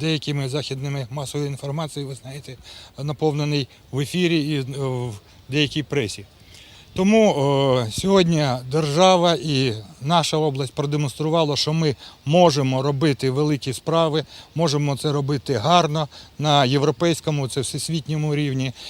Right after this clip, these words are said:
Я думаю, будуть в перспективі і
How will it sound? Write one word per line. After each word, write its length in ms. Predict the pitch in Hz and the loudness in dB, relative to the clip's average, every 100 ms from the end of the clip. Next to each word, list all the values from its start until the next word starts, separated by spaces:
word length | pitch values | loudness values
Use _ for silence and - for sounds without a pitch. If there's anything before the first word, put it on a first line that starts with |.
| - | -6
Я 120 | 156 | -2
думаю, 400 | 165 180 165 156 | 2 2 2 2
будуть 280 | 135 151 147 | 0 0 -2
в 60 | - | -2
перспективі 720 | 151 139 147 - 170 151 143 - - - - - - | -4 -4 -6 -4 -2 0 -2 -4 -20 -20 -20 -20 0
і 280 | 156 156 | 4 4